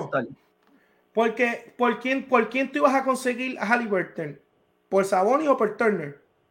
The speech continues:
Speaker 2: Pues tú tienes que dar el mejor de ellos.
Speaker 1: Por
Speaker 2: Porque
Speaker 1: eso yo digo
Speaker 2: tú
Speaker 1: que
Speaker 2: estás
Speaker 1: Indiana
Speaker 2: confiando
Speaker 1: ganó.
Speaker 2: en que Haliburton.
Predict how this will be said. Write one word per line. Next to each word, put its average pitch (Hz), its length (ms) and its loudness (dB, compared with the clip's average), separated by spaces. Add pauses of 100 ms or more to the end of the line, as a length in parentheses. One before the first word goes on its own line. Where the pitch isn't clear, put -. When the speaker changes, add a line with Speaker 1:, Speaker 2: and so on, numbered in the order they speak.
(960)
Speaker 2:
Pues 185 180 -2
tú 185 180 0
tienes 240 360 2
que 247 180 0
dar 247 200 4
el 294 60 2
mejor 254 460 0 (140)
de 208 320 0
ellos. 226 300 -6 (600)
Speaker 1:
Por 202 160 10
Speaker 2:
Porque 214 160 6
Speaker 1:
eso 147 100 6
yo 139 80 4
digo 220 140 4
Speaker 2:
tú 262 60 4
Speaker 1:
que 269 60 10
Speaker 2:
estás 277 160 4
Speaker 1:
Indiana 262 200 10
Speaker 2:
confiando 294 300 6
Speaker 1:
ganó. 302 60 4
Speaker 2:
en 277 60 0
que 262 80 -4
Haliburton. 226 520 -2